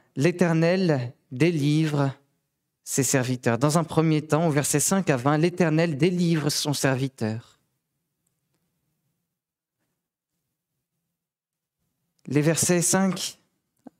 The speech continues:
les versets cinq à sept commencent par la détresse de David. David est dans une situation de, était dans une situation de grande détresse. Il rapporte là toutes ces, toutes les situations de sa vie, toutes les situations qu'il a vécues.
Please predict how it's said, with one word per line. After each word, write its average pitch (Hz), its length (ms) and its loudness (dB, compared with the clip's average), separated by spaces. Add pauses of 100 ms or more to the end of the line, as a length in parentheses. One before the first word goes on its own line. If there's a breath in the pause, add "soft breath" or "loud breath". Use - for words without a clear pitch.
(680)
les 127 160 -2
versets 151 240 2
cinq 185 260 0
à 151 60 2
sept 175 360 0
commencent 143 500 0 (100)
par 139 140 0
la 139 120 2
détresse 131 580 -2
de 131 100 0
David. 120 540 -2 (360 loud breath)
David 190 420 2
est 185 40 0
dans 170 160 2
une 156 200 0
situation 170 520 0
de, 147 260 0
était 147 300 2
dans 165 140 2
une 165 160 0
situation 175 500 0
de 165 80 2
grande 170 320 0
détresse. - 800 -4 (1900 soft breath)
Il 165 180 2
rapporte 185 420 0
là 185 240 2
toutes 233 280 -4
ces, 170 340 0
toutes 220 220 -4
les 185 80 4
situations 175 640 0
de 160 100 2
sa 165 180 2
vie, 143 200 -2
toutes 233 260 -2
les 214 60 4
situations 202 540 0
qu'il 180 200 0
a 175 80 2
vécues. 165 500 -4